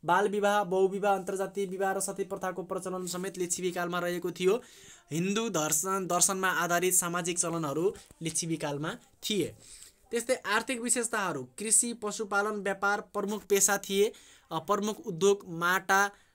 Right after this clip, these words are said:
धातु तथा तामाका भाँडा बनाउने, बेत बाँस र गलैँचाहरू बुन्ने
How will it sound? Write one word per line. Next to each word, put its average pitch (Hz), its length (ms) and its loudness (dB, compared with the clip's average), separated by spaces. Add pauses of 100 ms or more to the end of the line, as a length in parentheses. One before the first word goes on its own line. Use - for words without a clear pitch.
धातु 170 420 0
तथा 196 240 0
तामाका 180 480 -2
भाँडा 160 280 2
बनाउने, 185 540 0 (600)
बेत 175 380 2
बाँस 175 320 2
र 180 100 0
गलैँचाहरू 175 640 2
बुन्ने 180 460 0